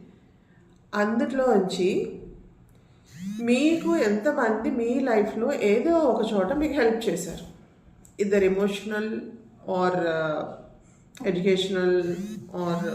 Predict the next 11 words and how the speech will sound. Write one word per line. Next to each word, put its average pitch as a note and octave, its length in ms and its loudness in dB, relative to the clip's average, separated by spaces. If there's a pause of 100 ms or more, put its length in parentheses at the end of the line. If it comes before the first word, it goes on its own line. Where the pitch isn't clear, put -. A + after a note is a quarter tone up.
(140)
physical E3+ 500 -4 (320)
or E3 80 -2 (120)
financial, E3+ 720 -2 (1600)
ఏదో A3 220 8
విధంగా E3 340 2 (140)
ఏదో G3 240 4
ఒక F3 180 -4
చోట D3+ 220 -8 (320)
మీకు A3+ 320 -2 (380)
ఎంతమంది A3 680 0 (220)
మీ A3 100 0